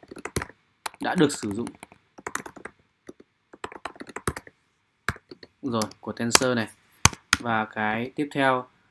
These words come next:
là cái hàm, à, backward này. Hàm backward này thì thực ra chính là cái hàm đạo hàm thôi. Hàm đạo hàm. Đó. Và cái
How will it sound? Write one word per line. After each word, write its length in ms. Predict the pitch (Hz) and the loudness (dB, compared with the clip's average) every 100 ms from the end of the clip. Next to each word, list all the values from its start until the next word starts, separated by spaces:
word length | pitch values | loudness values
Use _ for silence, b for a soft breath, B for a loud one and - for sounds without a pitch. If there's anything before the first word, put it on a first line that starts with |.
| _ - | _ -6
là 180 | 113 - | -6 -4
cái 400 | 101 104 110 135 _ _ _ | -4 -2 -6 -10 _ _ _
hàm, 460 | - 117 107 104 101 | -4 0 0 0 -4
à, 240 | 98 95 - _ - - - - - - | -6 -10 -16 _ -14 -10 -8 -8 -8 -6
backward 400 | 127 127 131 127 | -6 -2 -2 -2
này. 200 | 113 - _ _ - - _ - - _ _ _ _ _ - - | -6 -8 _ _ -20 -20 _ -10 -10 _ _ _ _ _ -20 -6
Hàm 100 | 123 | 0
backward 260 | 131 147 147 | 6 6 6
này 100 | 127 | 4
thì 100 | 120 | 2
thực 120 | 113 | 2
ra 200 | 127 127 | 4 4
chính 160 | - 117 | 2 -2
là 100 | 127 | -2
cái 160 | 113 110 | -2 -2
hàm 320 | 120 110 101 _ _ - - - | 0 -2 -4 _ _ -16 -12 -6
đạo 160 | - 120 | -2 0
hàm 240 | 123 117 | 2 2
thôi. 200 | 117 120 117 _ _ _ - | 2 0 -2 _ _ _ -10
Hàm 280 | 113 104 98 - - - | -6 -6 -8 -12 -16 -8
đạo 200 | - - 117 | -6 -6 -2
hàm. 240 | 110 98 95 _ _ _ _ _ _ - - - - | -2 -4 -10 _ _ _ _ _ _ -20 -2 -2 0
Đó. 240 | 120 110 - _ _ - - _ _ _ _ _ - | -4 -8 -10 _ _ -4 -4 _ _ _ _ _ -2
Và 160 | 120 113 | 0 -2
cái 440 | 110 107 110 127 | 0 0 -2 -4